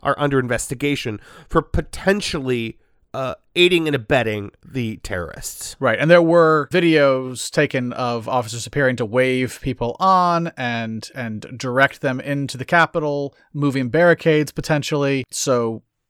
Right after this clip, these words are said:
Speaker 2: I, I think, a-, again, we're gonna probably have to wait and see how this develops. But speaking of investigations, do we, is this coming up later? But, uh,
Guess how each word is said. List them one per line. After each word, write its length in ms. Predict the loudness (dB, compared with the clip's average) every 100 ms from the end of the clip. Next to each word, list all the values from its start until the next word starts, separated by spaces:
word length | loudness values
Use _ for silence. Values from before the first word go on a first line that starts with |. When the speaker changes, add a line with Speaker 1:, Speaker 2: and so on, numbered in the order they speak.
| _ _ _ -4
Speaker 2:
I, 300 | 0 0 0
I 40 |
think, 240 | 0 0 2
a-, 140 | 0 0
again, 300 | 2 2 2
we're 80 | -2
gonna 140 | -2
probably 280 | 0 2 0
have 100 | -2
to 100 | -6
wait 340 | -2 -2 -4
and 160 | -10 -10
see 580 | -8 -6 -6 -8 -10 -14 _ _ _ _ _
how 220 | -4 -2 0
this 220 | -4 -8
develops. 420 | -2 2 2 0
But 220 | 0 0
speaking 340 | 0 -2 0 0
of 100 | 0
investigations, 640 | -2 -2 -2 -2 -2 -8
do 120 | -6
we, 80 | -8
is 180 | -8 -6
this 160 | -4
coming 240 | -2 -2 -2
up 100 | 0
later? 240 | 0 2
But, 220 | 0 -2
uh, 220 | -4 -6